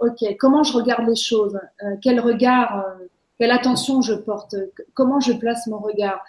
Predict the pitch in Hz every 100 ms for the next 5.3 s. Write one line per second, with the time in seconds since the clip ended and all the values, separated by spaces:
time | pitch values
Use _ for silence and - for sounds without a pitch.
0 | - - - 202 233 285 339 254 220 -
1 | 247 240 - 240 - 240 240 240 220 220
2 | 220 196 214 208 285 302 240 208 233 262
3 | 233 202 220 277 277 233 208 202 220 240
4 | 269 262 - 208 208 - 208 202 180 -
5 | 269 359 -